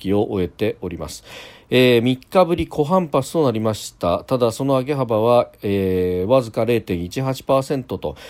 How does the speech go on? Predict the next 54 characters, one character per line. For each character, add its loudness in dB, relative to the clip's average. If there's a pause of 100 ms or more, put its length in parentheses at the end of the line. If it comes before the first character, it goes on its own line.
(140)
ま 4
あ、 8
朝 0
方 0
売 6
り -2
が 2
先 -2
行 -2
し -8
た 0
ん -4
で -2
す -10
け -2
れ -2
ど 0
も、 0
徐 -2
々 -4
に -4
買 -4
い 0
戻 -2
し -12
が 2
優 -2
勢 -6
に -8
な -2
っ -10
た -6
と -6
い -4
う -6
こ -10
と -8
で -6
す。 -14 (320)
ま 4
あ、 0
明 2
日、 0
あ 4
ー、 0
で -4
す -12
ね、 -4 (100)
え 0
ー、 -
ま 0
あ、 0
現 -2
地、 -4